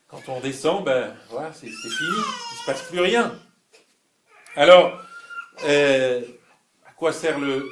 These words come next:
sert le miracle ? Je, moi, je vois bien, et personnellement, je sais que un, un miracle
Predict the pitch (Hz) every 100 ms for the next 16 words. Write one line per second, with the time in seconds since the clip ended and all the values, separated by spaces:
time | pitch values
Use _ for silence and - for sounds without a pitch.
0 | - 143 147 156 190 226 220 - - _
1 | _ _ _ 131 131 135 127 127 127 139
2 | 131 131 143 190 151 147 - 147 139 135
3 | 170 170 - _ _ _ _ 117 143 139
4 | 123 113 110 110 _ _ _ _ _ -
5 | 110 113 107 113 127 131